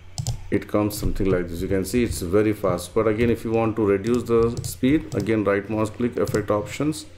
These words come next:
and timings, instead of zero point three seconds, we can make it zero point five seconds, click OK, and it will be somewhat slower. So now I can just copy this animation using the animation painter,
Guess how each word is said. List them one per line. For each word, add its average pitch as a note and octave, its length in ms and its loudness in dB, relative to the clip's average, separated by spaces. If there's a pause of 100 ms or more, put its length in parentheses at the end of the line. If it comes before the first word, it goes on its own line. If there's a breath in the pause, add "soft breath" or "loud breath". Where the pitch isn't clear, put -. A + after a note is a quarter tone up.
(480 loud breath)
and F#2+ 300 2
timings, A#2 680 0
instead G#2 420 0
of G2+ 160 4
zero G#2 220 4
point G2+ 340 0
three G#2+ 140 0
seconds, A#2 340 0
we G#2 80 -4
can F#2+ 220 2
make F#2 200 2
it F#2+ 200 0
zero F2+ 200 2
point F2 280 -2
five G#2 260 0
seconds, - 400 -4
click F#2+ 320 -2
OK, B2 380 2 (640 loud breath)
and G2 300 0
it F#2 180 -4
will F#2+ 80 2
be F#2 140 0
somewhat F#2 480 0
slower. F2+ 500 2 (260)
So - 160 -2
now A#2+ 360 0 (360 loud breath)
I G2+ 120 0
can G#2+ 200 2
just A2+ 300 0
copy G2+ 360 0
this G#2 300 -4
animation G2 540 2
using F#2 320 2
the F#2 80 2
animation F#2 560 0
painter, A#2 560 0